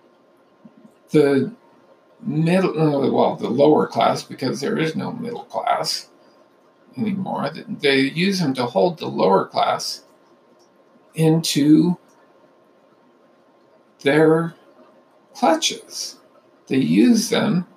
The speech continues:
so that they can, uh, steal the labor force from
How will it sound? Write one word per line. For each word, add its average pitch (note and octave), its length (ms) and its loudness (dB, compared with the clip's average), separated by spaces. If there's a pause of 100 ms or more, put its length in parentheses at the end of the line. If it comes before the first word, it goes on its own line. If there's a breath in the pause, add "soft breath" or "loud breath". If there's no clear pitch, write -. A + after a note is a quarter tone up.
(1300)
so C#3+ 260 0
that C3 200 0
they D3 180 4
can, C#3 500 -2 (3250)
uh, C3 240 -2
steal C3 880 0 (1500)
the B2 340 0
labor C#3 720 2
force - 800 -2 (1400)
from D#3 640 0